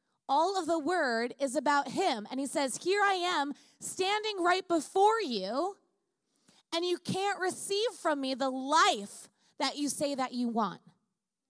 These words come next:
Tonight, many of you are gonna have an opportunity to enter into that brand new life.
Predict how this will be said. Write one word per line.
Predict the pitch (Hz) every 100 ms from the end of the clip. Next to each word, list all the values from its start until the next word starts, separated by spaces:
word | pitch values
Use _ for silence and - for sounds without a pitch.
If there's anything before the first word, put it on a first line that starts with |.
| _ _ _ _ _ _ _ _ -
Tonight, | 339 349 392 381 226 - -
many | 269 359 415 403
of | 294
you | 285 220
are | 269
gonna | 294
have | 302 294
an |
opportunity | 285 339 359 349 - - 359 302 254
to | 269 285 -
enter | 349 392 - 359 - _
into | - 403 415 262 220 -
that | 339 285 240
brand | 294 359 381 381 370
new | 381 359
life. | 302 339 254 185 -